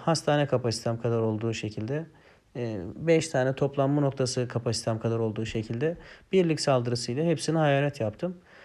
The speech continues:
Şimdi casus atıyorum işte. İçeride ne var ne yok görmek için. Nitekim de karşıdaki adam da bana atacaktır. Ki ekran kızardı zaten burada atıyor. On bir bin askeri varmış. Bu şekilde yaptığınız zaman arkadaşlar,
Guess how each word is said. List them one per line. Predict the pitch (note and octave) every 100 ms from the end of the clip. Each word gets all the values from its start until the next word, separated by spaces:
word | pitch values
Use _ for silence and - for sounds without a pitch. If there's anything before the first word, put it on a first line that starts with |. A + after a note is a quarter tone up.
| - - _
Şimdi | - - E3+ E3+ -
casus | - F3+ E3 -
atıyorum | B2 A#2+ A#2+ G#2+
işte. | A2+ - E3 E3 - _ _ - _ _ _ _ _ _ _ - -
İçeride | D#3+ C#3 C#3+ C3 C3
ne | C3+
var | C3 B2+
ne |
yok | B2 B2
görmek | C3+ B2+ A#2+
için. | A2 D3 D3 - - - -
Nitekim | - D3 C3+ A#2+ B2+
de | D3
karşıdaki | D3 C#3 B2+ C3+ B2+ B2
adam | A2+ A2+
da | C#3
bana | C3 C3
atacaktır. | A#2+ A2+ G#2+ G#2 D3 - - _
Ki | C3
ekran | A#2+ B2+ - B2
kızardı | B2 A#2+ B2 A#2+ A#2+
zaten | A2+ G#2 G#2+ G2+
burada | G#2 A2
atıyor. | A2 - G#2 C3 - - - - - -
On | E3+ D3+
bir | C3 B2
bin | C#3+
askeri | B2+ - C3+ B2+
varmış. | G#2+ G2+ D3 - - _ _ - - _ - _ _ _ _ _ _
Bu | B3
şekilde | A3+ G3 E3+ D#3+
yaptığınız | E3 F3 F3 F#3 F#3 D#3
zaman | B2 A#2+
arkadaşlar, | B2 B2 A#2+ A#2 C#3+ C#3+